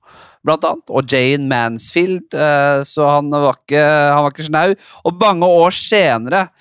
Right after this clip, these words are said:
da Sonny ble spurt om han kjente Frank Sinatra, skal Sonny ha vært raskt med å svare følgende: "You asked the question the wrong way. You should have asked, 'Did Frank Sinatra know Sonny Franzese?'"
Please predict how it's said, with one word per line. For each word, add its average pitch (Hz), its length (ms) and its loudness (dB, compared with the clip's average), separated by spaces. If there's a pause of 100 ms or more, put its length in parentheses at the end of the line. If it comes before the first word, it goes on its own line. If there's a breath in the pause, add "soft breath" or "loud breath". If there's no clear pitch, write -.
(280 soft breath)
da 131 240 0
Sonny 127 320 -2
ble 143 140 -2
spurt 123 300 -4
om 135 100 0
han 151 100 -2
kjente 127 320 -4
Frank 135 200 -2
Sinatra, 143 460 -2
skal 131 240 -4
Sonny 123 420 -2 (260 soft breath)
ha 113 200 2
vært 127 300 -2
raskt - 640 -8
med 120 300 0
å 127 80 0
svare 117 260 0
følgende: 123 480 -2 (260 loud breath)
"You 151 100 2
asked 156 200 -2
the 143 80 -6
question 139 480 -2
the 135 100 2
wrong 147 220 0
way. 160 360 0 (420 loud breath)
You 113 80 -4
should 139 240 0
have 139 140 0
asked, 135 500 -4 (100)
'Did 139 360 -2
Frank 147 300 -4
Sinatra 151 640 -2
know 139 520 0 (480)
Sonny 170 340 -2
Franzese?'" 175 560 0